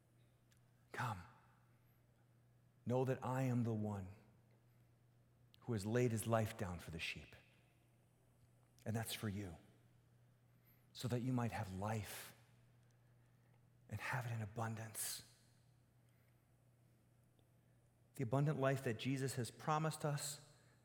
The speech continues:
is only able to be shared through us when we submit ourselves to the indwelling presence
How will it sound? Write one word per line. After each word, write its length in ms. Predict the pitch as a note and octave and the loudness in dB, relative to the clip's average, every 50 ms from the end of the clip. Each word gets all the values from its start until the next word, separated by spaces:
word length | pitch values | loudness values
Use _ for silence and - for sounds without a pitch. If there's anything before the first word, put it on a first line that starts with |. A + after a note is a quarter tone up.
| - - - - _ - | -20 -20 -20 -20 _ -14
is 140 | A#2+ - - - | -14 -8 -2 0
only 340 | D3 D#3+ E3 E3+ E3 E3 | 2 4 4 4 4 4
able 160 | D3+ D3 C#3+ C3 | 4 4 2 2
to 100 | C3+ C#3 | 0 0
be 120 | B2+ B2+ | 0 0
shared 680 | A2 - - - - C#3+ C#3+ D3 C#3+ C#3+ C#3 C#3 B2+ - - | 0 0 0 2 4 4 4 4 4 2 2 0 -4 -6 -8
through 380 | - - - - D3 C#3 B2+ | -10 -6 -4 -2 -2 0 2
us 280 | A#2+ A2+ A2 - - - | 0 0 0 -4 -6 -4
when 160 | B2+ A#2+ A#2 | -2 -2 0
we 80 | A2+ A2+ | 0 -2
submit 380 | - - - A2+ A2+ B2+ C3 | -2 -4 -4 -2 -2 0 2
ourselves 720 | B2+ A2+ A2+ A2 - - - F2 G2 G#2+ G2+ - - - - - - - - - - - - - - - - - - - - - - - - - - - - _ - - - - - _ - - - - - - - - | 4 2 2 2 -2 -2 -4 -4 -4 -4 -6 -8 -10 -12 -12 -14 -18 -20 -20 -20 -20 -20 -20 -20 -20 -20 -20 -20 -20 -20 -20 -20 -20 -20 -20 -20 -20 -20 -20 _ -20 -20 -20 -20 -20 _ -20 -20 -20 -20 -20 -20 -20 -16
to 100 | - - | -10 -6
the 100 | G2+ G#2 - | -4 -4 0
indwelling 480 | B2+ C3 C#3 C3 C3 C3 B2+ A#2+ A#2+ A2+ | 2 2 2 4 4 4 4 4 2 0
presence 760 | - - - C#3+ C3 B2+ B2+ C#3 C3 B2 - - - - - | -2 0 4 4 4 4 4 2 -2 -2 -2 -4 -4 -4 -8